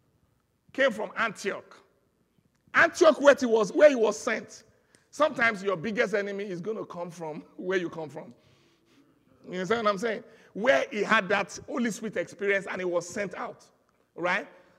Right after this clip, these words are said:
to go and preach the word. They came from there and followed them. Look at what they did.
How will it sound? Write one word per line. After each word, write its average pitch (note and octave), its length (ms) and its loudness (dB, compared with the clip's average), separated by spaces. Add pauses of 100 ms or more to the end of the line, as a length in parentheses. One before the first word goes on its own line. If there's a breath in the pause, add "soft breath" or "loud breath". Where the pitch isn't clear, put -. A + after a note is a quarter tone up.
(140 soft breath)
to G3 140 4
go G#3+ 160 0
and A3 240 -2
preach - 340 -6 (160)
the F#3+ 100 2
word. G3 360 4 (360 loud breath)
They G3+ 180 6
came C4 280 0
from F#3 300 -2
there F3 280 8 (840)
and G3+ 180 0
followed C4 420 8
them. A3 280 2 (680)
Look A3+ 120 -4
at G#3 100 0
what A3 80 2
they G3+ 80 2
did. F#3 260 -6